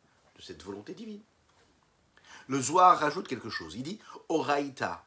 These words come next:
vekudesha berichu kulachad. La Torah et Akadosh Baruch Hu, c'est une seule chose. Il ne dit pas que la Torah, ce sont les membres de Dieu.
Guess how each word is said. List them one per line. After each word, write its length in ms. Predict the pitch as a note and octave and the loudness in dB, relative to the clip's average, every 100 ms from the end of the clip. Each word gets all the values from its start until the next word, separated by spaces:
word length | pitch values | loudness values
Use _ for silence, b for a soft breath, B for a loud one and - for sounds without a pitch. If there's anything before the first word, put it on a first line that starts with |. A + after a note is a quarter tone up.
| G#2 | -12
vekudesha 640 | A2+ - C3 B2 - F2 | -12 -10 -8 -8 -6 -8
berichu 800 | D#2 E2 G2 G2+ G2+ - - B3+ - | -8 -10 -10 -10 -4 -6 -4 -10 -10
kulachad. 540 | - C#3 A2 - D#2+ - _ B B B - | -6 -4 -4 -8 -14 -18 _ B B B -2
La 160 | D3+ | -2
Torah 560 | - F#3 D#3+ D3+ G2 - _ _ | 2 0 6 4 4 -6 _ _
et 100 | G#2+ | -8
Akadosh 320 | G#2 A2+ A2+ | -6 -6 -8
Baruch 280 | - F#2 F#2+ | -6 -8 -8
Hu, 60 | - | -8
c'est 200 | F3+ - | -8 -8
une 80 | D#3+ | -10
seule 160 | B2 | -10
chose. 240 | G2+ B1+ - - _ _ _ B B B B B B _ _ _ _ _ _ _ | -12 -16 -18 -20 _ _ _ B B B B B B _ _ _ _ _ _ _
Il 80 | C3 | -6
ne 60 | C#3+ | -6
dit 100 | D#3+ | -6
pas 120 | - | -8
que 120 | C3 | -4
la 120 | G#2+ | -6
Torah, 320 | - B2+ B2 | -4 -2 -2
ce 120 | B2+ - | -2 -6
sont 120 | A#2+ | -6
les 100 | G2+ | -4
membres 360 | A#2+ A2+ F#2+ | -4 -4 -4
de 120 | E2+ F2 | -8 -12
Dieu. 540 | D2 D#2+ C#2+ B2 - | -12 -12 -10 -10 -12